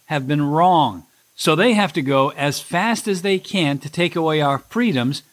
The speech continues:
and do it before we figure out that they're using climate change as a way to get more power over us.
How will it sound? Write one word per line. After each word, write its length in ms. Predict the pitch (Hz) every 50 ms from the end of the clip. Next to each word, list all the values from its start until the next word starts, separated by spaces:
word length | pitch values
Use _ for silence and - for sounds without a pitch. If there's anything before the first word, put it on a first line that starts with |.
| _ _ -
and 280 | 147 147 143 147 143 131
do 220 | - 240 220 175
it 140 | 165 165 -
before 400 | 160 147 156 - 165 151 143 135
we 240 | 120 117 143 180 202
figure 440 | - - 220 214 202 220 214 196
out 240 | 151 120 120 123 - - _ _ _ _
that 160 | - 127 117 -
they're 180 | 202 240 254
using 480 | 220 180 185 220 208 160 170 151 139 131
climate 480 | - - 202 226 233 233 190 139 113
change 420 | - - 131 117 110 120 135 131 139 -
as 180 | - 156 151 127
a 80 | 147 139
way 220 | 135 151 170 196
to 80 | 190 180
get 260 | 147 151 151 151 - - _ _
more 300 | - 135 139 151 156 160
power 640 | 156 156 _ - - - 175 160 135 123 120 120 127 - _
over 400 | 165 170 165 143 139 131 117 110
us. 320 | 107 92 - - - -